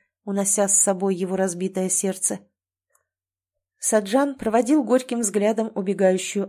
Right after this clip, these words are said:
Анну. Он постоял несколько секунд, неотрывно глядя на колонну, за которой скрылась девушка. Потом развернулся и медленно побрел вниз,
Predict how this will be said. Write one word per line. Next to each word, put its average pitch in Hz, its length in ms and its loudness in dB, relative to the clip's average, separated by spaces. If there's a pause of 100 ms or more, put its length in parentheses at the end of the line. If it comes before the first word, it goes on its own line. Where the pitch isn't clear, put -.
Анну. 175 380 -8 (320)
Он 196 160 -4
постоял 202 500 0
несколько 185 500 -4
секунд, 185 640 -8
неотрывно 190 520 -2
глядя 185 300 0
на 180 100 -4
колонну, 180 520 -2
за 170 120 -6
которой 180 340 -4
скрылась 180 420 -4
девушка. 175 560 -8 (280)
Потом 190 300 -4
развернулся 180 760 -4 (180)
и 196 100 -2
медленно 233 460 0
побрел 180 420 -2
вниз, 170 480 -10